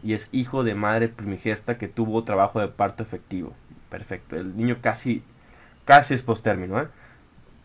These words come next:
Ruptura de membranas. Discúlpeme. Y salida de líquido meconial espeso, ¿ah? A la exploración física presenta cianosis sinalizada. Eso, eso puede ser hasta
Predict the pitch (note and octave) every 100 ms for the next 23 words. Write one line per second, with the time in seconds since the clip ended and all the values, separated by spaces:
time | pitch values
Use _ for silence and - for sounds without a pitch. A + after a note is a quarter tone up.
0 | - - - - - - C3 B2 D#3 D#3+
1 | C3+ A2+ A#2+ A#2 F#2 - - - - -
2 | - - - - - - - - - -
3 | - - - - - - A#2 A2+ G2+ A2+
4 | C3+ D#3+ - - - - - - B2+ A#2+
5 | B2 C#3+ C#3 B2 B2 C#3 B2+ A#2+ G#2 G#2+
6 | A2+ A2 - G#2+ G2+ - F#2+ - A2+ B2+
7 | C#3 - - - - - - - - -
8 | - - - - - - - - - -
9 | - - A2+ G#2 G2 G#2+ G2 B2 B2+ C3+
10 | B2 G#2 G#2+ A#2 B2 A#2+ G2+ A#2+ C3 B2+
11 | B2+ B2 G#2 F#2+ F#2 A2+ A#2+ C3+ - -
12 | - - - A#2 - A#2 - - C3 C3
13 | B2+ A#2+ A#2+ A#2 A2 G2 F2 -